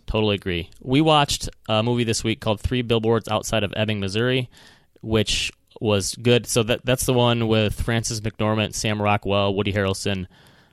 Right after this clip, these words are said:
Very good movie. It was a tad on the depressing side, especially at the beginning. And, um, so not tech-, not really an uplifting movie in a lot of ways, but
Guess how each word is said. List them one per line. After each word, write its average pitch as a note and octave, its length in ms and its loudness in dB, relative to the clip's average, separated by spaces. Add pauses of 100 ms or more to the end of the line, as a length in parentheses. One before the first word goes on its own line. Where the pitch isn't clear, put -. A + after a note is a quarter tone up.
(140)
Very E3+ 240 6
good C#3+ 180 4
movie. A#2+ 460 4
It A#2+ 60 -2
was A2 200 0
a G2+ 60 -4
tad D#3+ 320 4
on D3 80 0
the D3 80 0
depressing B2+ 500 0
side, D#3 400 2 (100)
especially - 340 -2
at A#2+ 40 -2
the A#2+ 60 -4
beginning. B2 480 0 (640)
And, G#2+ 380 0
um, G#2+ 300 2
so A2 140 -2
not A#2 280 -2 (240)
tech-, - 220 0
not C3 180 -2
really C3+ 180 4
an G#2 200 0
uplifting D3+ 420 0
movie D3+ 200 2
in D#3 40 0
a D3+ 60 0
lot D#3 160 2
of D#3 60 4
ways, D#3+ 260 2
but G#2 260 2